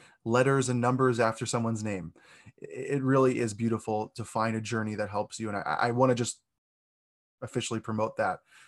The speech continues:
The idea of wellness is beautiful no matter where it comes from, as long as it's done with a good, productive, positive perspective and not harmful. And I think,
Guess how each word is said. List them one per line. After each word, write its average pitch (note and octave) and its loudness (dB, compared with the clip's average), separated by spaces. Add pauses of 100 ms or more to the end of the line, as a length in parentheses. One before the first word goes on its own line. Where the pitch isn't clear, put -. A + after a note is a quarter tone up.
(120)
The A#2 0
idea G#2+ 0
of G#2 -6
wellness A#2 0
is G#2+ -8 (180)
beautiful A2+ -2
no G#2+ -4
matter G#2 -4
where G#2 -2
it G2+ -8
comes G#2 -8
from, G#2+ -6
as G#2 -8
long G#2+ -2
as G#2 -10
it's G2+ -10
done G2 -4 (440)
with G#2+ -8
a G#2+ -4
good, G#2+ -2
productive, G#2 -4
positive G2 -4
perspective - -10 (360)
and G#2 -4
not F#2 -2
harmful. G2+ -6 (260)
And A#2+ 0
I A#2 2
think, C#3+ 0